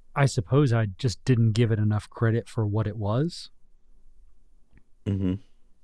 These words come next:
Speaker 2: Yeah, I
Speaker 1: So I guess I'm, I'm, I guess I'm
Speaker 2: I
Speaker 1: saying
Speaker 2: think a
Speaker 1: this
Speaker 2: lot of
Speaker 1: as
Speaker 2: peop-
Speaker 1: advice to myself as well as anyone who kinda sees it the same way, in that you can't look at it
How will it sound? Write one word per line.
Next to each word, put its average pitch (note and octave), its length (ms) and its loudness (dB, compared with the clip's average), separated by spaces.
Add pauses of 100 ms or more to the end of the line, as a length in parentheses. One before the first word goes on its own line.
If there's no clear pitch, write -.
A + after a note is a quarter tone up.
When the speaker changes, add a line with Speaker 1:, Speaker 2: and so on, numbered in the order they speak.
(640)
Speaker 2:
Yeah, A2+ 380 2
I - 60 -8
Speaker 1:
So D3+ 80 6
I D3 40 8
guess D3+ 180 6
I'm, D3 220 8
I'm, C#3 240 6 (480)
I C#3+ 80 2
guess E3 180 2
I'm E3 80 6
Speaker 2:
I C3 40 6
Speaker 1:
saying D3+ 200 8
Speaker 2:
think C#3 100 4
a - 20 4
Speaker 1:
this G2 40 4
Speaker 2:
lot F#2 160 6
of - 60 4
Speaker 1:
as - 140 -2
Speaker 2:
peop- - 100 -12 (240)
Speaker 1:
advice C3 580 2 (220)
to - 120 0
myself B2 680 2
as A2 160 -2
well A#2 260 4
as A2 320 -2 (680)
anyone A#2 340 4
who G#2+ 80 0
kinda A2 220 0
sees G#2+ 280 -2
it A2+ 100 -6
the G2 80 -6
same G2+ 280 -2
way, A2+ 400 2 (420)
in A#2 160 2
that A2 240 0
you G#2+ 100 -2 (140)
can't A#2+ 420 2
look A#2 240 2
at A2 160 4
it G#2 140 -4